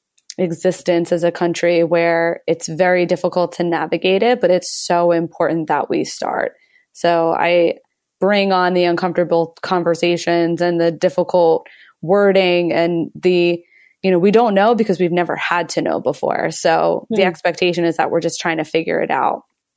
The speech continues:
Speaker 1: And I'm okay
Speaker 2: Yeah.
Speaker 1: with that.
Speaker 2: Yeah. Um, so again, I'm gonna jump back to sort of the, um, the basics.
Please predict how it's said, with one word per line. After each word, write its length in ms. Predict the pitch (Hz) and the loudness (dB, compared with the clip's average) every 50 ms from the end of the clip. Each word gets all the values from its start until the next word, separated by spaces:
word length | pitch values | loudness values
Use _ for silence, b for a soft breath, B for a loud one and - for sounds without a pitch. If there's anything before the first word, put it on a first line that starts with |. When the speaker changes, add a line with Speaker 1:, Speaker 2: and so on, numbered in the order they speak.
| _ _ _ - - _ _ | _ _ _ -20 -20 _ _
Speaker 1:
And 80 | - 180 | -4 -2
I'm 140 | 190 185 180 165 | -2 0 0 0
okay 180 | 170 175 175 | 0 0 0
Speaker 2:
Yeah. 60 | 160 160 | 0 0
Speaker 1:
with 120 | 156 160 | 0 -2
that. 240 | - - - - - _ _ _ _ _ _ _ _ _ _ _ _ _ - | -4 -4 -4 -6 -10 _ _ _ _ _ _ _ _ _ _ _ _ _ -10
Speaker 2:
Yeah. 400 | 175 175 175 175 170 170 165 165 160 _ _ _ _ - B B B B B B B B B B B B B _ - | -8 -6 -6 -6 -8 -12 -16 -20 -20 _ _ _ _ -20 B B B B B B B B B B B B B _ 0
Um, 360 | 285 254 262 254 233 - - _ _ - - _ _ _ _ _ _ _ _ _ - | 0 0 2 0 -2 -4 -6 _ _ -20 -20 _ _ _ _ _ _ _ _ _ -4
so 260 | - - - - 311 277 | -2 0 2 2 2 2
again, 220 | 254 254 247 233 | 4 2 2 2
I'm 120 | 226 233 | 0 0
gonna 240 | 226 233 220 214 202 | -2 -2 -4 -4 -4
jump 340 | 196 - 220 214 214 - 196 | -4 -6 -6 -6 -6 -8 -6
back 300 | - 208 190 190 190 - - - - - - - - - | -4 -4 -2 -4 -4 -6 -8 -10 -8 -6 -4 -4 -2 0
to 440 | 233 220 214 208 202 196 190 175 - | 2 2 2 2 0 -2 -2 -4 -4
sort 260 | - - - 233 214 | -4 -4 -2 -2 -2
of 100 | 208 190 - - | -2 -4 -6 -4
the, 400 | 208 196 185 180 180 175 165 - _ - | -2 -2 -2 -2 -4 -6 -10 -10 _ -8
um, 500 | 190 185 180 180 175 175 170 175 175 - - - _ | -8 -6 -6 -8 -10 -14 -16 -18 -18 -16 -16 -12 _
the 120 | - 196 - - | -10 -8 -6 -4
basics. 960 | 190 196 214 220 220 - - - 185 185 180 180 - - - - - - | -4 -4 -4 -4 -2 -2 -2 0 -2 -4 -4 -8 -10 -6 -4 -4 -4 -4